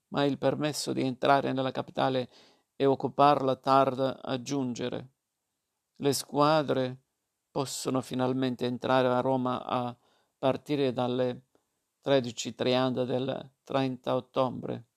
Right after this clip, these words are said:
L'ordine viene così contemporaneamente impartito agli squadristi e alle truppe dese-, dell'esercito che controllano, controllano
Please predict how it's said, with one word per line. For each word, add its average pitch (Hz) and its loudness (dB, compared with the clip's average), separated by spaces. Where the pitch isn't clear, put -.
L'ordine 139 4
viene 135 -2
così 127 -6
contemporaneamente 127 -4
impartito 127 -4
agli 127 -2
squadristi 135 -4
e 131 4
alle 131 2
truppe 143 -6
dese-, 131 -2
dell'esercito 127 -4
che 127 -10
controllano, 131 -2
controllano 135 0